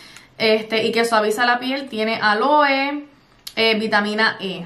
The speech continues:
aloe y vitamina E, entre otras cosas. Me costó seis dólares, tiene dos punto siete onzas, se ve así. Elf tiene un montón de setting sprays o de sprays de esto. Y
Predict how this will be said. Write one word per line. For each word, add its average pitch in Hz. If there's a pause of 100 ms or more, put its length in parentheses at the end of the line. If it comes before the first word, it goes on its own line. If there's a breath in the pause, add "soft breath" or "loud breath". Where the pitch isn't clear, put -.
aloe 208
y 240
vitamina 214
E, 262
entre 240
otras 214
cosas. 254 (640 loud breath)
Me 240
costó 240
seis 262
dólares, 233
tiene 254
dos 233
punto 269
siete 247
onzas, 277
se 226
ve 220
así. 247
Elf 247
tiene 294
un 233
montón 247
de 233
setting 233
sprays 262
o 226
de 208
sprays 202
de 277
esto. 185 (560 loud breath)
Y 254